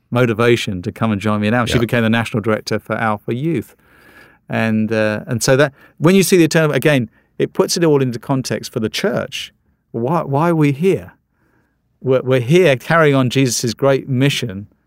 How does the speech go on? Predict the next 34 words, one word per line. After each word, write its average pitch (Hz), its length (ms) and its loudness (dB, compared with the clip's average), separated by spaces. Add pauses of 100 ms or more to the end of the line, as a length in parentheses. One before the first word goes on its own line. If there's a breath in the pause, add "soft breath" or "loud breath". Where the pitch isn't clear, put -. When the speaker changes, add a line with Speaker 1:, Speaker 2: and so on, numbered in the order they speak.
(300)
Speaker 1:
to 117 100 -6
be 139 160 4
his 143 160 2
hands 139 340 0
and 120 120 -4
feet 120 320 -2
to 117 100 -2
reach 113 300 -2
out 107 260 -4
to - 120 -4
a 107 60 -2
broken 107 400 -2
and 104 160 -4
lost 101 280 -8
world 98 460 -6 (240)
with 107 120 -6
his 104 180 -6
love, 98 380 -6 (480)
for - 180 -2
eternal, 160 480 -2
to - 120 -10
be 131 120 2
rescued 143 440 -2
for - 80 0
eternity 131 560 -2
through 117 220 -4
Jesus. 117 500 -6
Speaker 2:
Hmm. 85 160 -6 (340 loud breath)
Speaker 1:
That's 156 180 0
what 151 120 4
it's 147 120 0
all 147 140 6
about. 139 380 0
Speaker 2:
Yeah. 76 240 -2